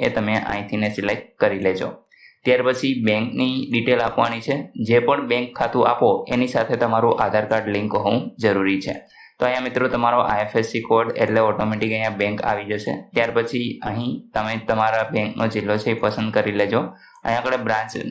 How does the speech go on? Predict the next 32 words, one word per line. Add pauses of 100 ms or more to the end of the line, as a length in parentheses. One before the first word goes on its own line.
(240)
તમારે
સિલેક્ટ
કરવાની
રહેશે. (240)
બેંક (140)
ખાતા
નંબર
તમે (180)
અહીંયા
લખી
દેશો. (440)
ત્યાર
પછી (340)
બેંકમાં
જે
પ્રમાણે
નામ (100)
છે (160)
એ
તમારે
લખવાનું
છે (200)
અને (200)
એ
જ (100)
રીતે (180)
એડ્રેસ
છે
એ (100)
આપવાનું (240)
રહેશે. (580)
મિત્રો